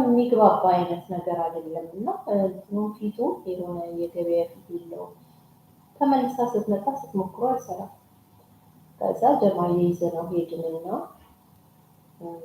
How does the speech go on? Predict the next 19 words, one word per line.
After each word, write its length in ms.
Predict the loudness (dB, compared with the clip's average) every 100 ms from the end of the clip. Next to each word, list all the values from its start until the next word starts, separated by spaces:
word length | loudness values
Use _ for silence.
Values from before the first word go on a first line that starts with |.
| -18 -16
አንድ 220 | -14 -12 -8
ቀን 200 | -6 -6 -8 0
ሞከረው። 600 | 2 2 2 4 4 4 0 -14 _ _ _ _ -6
ከዛ 60 | 2
አንድ 160 | 4 4
ቀን 160 | 0 -8
ይፈልጋል፣ 500 | -4 -4 -2 -2 0
ይደርና 440 | -2 -2 -4 -4 -6
ነገ 160 | -6 -4
እሰራዋለሁ 600 | -4 -4 -4 -4 -4 -2
አለ። 180 | -2 -4 -12 -20 _ _ -20 -20 _ _ -20 _ _ _ -12
እሺ 160 | -10 -6
ያልነውና 640 | -2 -2 -2 -6 -10 -10 -6 -4
ልክ 220 | -2 -4 -8 -20 _ -20 _ _ _ _ _
እቃ 140 | -8 -6
ገዛዝተን 540 | -2 -4 -4 -10 -10 -8
ምናምን 400 | -10 -8 -4 -2
ከታች 380 | -4 -8 -10 -10
እንደወረድን 680 | -8 -6 -4 -4 -4 -4